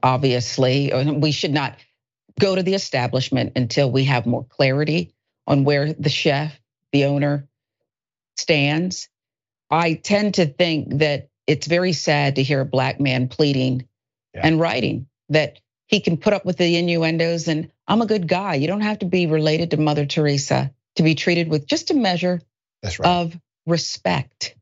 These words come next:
Speaker 1: That's all he was asking for, until white people are the ones who not have his back, but just step up and say, "Don't do that here, and that's not what we're about."
Speaker 2: Yeah.
Speaker 1: Here we go again.
Speaker 2: There you go. And listen,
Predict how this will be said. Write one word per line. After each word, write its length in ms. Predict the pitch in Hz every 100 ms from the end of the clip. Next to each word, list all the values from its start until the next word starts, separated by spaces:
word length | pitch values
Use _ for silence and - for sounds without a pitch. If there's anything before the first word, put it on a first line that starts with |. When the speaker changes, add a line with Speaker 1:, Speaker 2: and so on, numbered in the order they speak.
| _ _ _ -
Speaker 1:
That's 180 | 190 226
all 300 | 233 233 - _ _ _ _
he 140 | 220
was 260 | 190 190 - -
asking 520 | 208 214 - 127 127 -
for, 240 | 139 135 143
until 400 | 156 156 247 277
white 380 | 143 196 117
people 260 | - 139 139
are 120 | 135
the 60 | 131
ones 420 | 131 135 135 135
who 220 | 147 135 139 _ _
not 200 | 208 269
have 160 | 240 156
his 120 | 123
back, 440 | 127 165 143 - -
but 140 | 139
just 420 | 160 147 - - _ _ _ _ _ _ -
step 320 | - 285 - 277
up 300 | 208 - - _
and 80 | 175
say, 140 | 233
"Don't 340 | 208 240 240 170
do 240 | 240 330
that 240 | 180 127 131
here, 440 | - 151 151 143
and 160 | 151 143
that's 180 | 214 -
not 100 | -
what 100 | 151
we're 140 | 185
about." 440 | 160 180 196 285 - _ _ _ _ _ _ _ _ _ _ _ _ _ _ _ -
Speaker 2:
Yeah. 140 | 123
Speaker 1:
Here 160 | 127 131
we 140 | 160
go 160 | 180 190
again. 360 | 185 127 - 123
Speaker 2:
There 120 | 135
you 140 | 131
go. 220 | 135 139 143
And 120 | 143
listen, 280 | 160 113